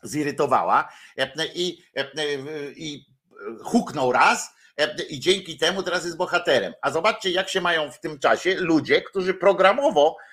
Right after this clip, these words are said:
e, na przykład nie zapraszali tych cymbałów. E, to samo dotyczy na przykład, zobaczcie, Moniki Wie-, tej, e, e, koleżanki Wielowiejskiej, e, e, na przykład, e, Dominiki,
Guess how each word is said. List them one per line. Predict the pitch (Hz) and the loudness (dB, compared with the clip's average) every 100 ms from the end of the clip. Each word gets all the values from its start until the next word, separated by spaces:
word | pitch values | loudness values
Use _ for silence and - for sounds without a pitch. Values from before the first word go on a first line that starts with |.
| - _ | -20 _
e, | 160 165 170 175 185 | 2 2 0 -4 0
na | 190 | -2
przykład | - 170 226 247 | 0 -2 -2 -2
nie | 349 | 0
zapraszali | 359 - 392 381 339 151 | 0 4 4 6 4 2
tych | 127 120 | -10 -20
cymbałów. | - 123 107 - _ - 123 123 131 139 | -18 -10 -10 -10 _ -10 -8 -8 -12 -6
E, | 139 139 | -4 -4
to | 196 190 | -8 -6
samo | 208 208 196 | -6 -4 -8
dotyczy | 185 190 185 180 | -10 -12 -14 -8
na | 175 | -8
przykład, | 175 175 165 | -6 -6 -6
zobaczcie, | 147 104 - 101 | -4 -6 -6 -16
Moniki | 113 170 175 180 | -14 -12 -14 -8
Wie-, | 175 143 147 | -8 -6 -4
tej, | 143 107 107 | -4 -4 -4
e, | 123 - 131 127 127 _ _ | -6 -6 -10 -10 -12 _ _
e, | 135 131 143 | -8 -8 -10
koleżanki | 131 156 160 165 165 170 | -4 -4 0 -2 -2 -10
Wielowiejskiej, | 160 170 170 160 110 - - 98 92 _ _ _ | -4 -2 0 -2 -4 -12 -14 -12 -12 _ _ _
e, | 131 | -6
e, | 123 131 139 123 131 127 | -6 -6 -8 -4 -6 -6
na | 131 127 | -6 -6
przykład, | - 135 - 110 101 95 - 110 | -8 -12 -10 -6 -6 -6 -10 -14
e, | 110 | -14
Dominiki, | 101 113 113 107 95 _ 98 | -10 -12 -10 -14 -18 _ -20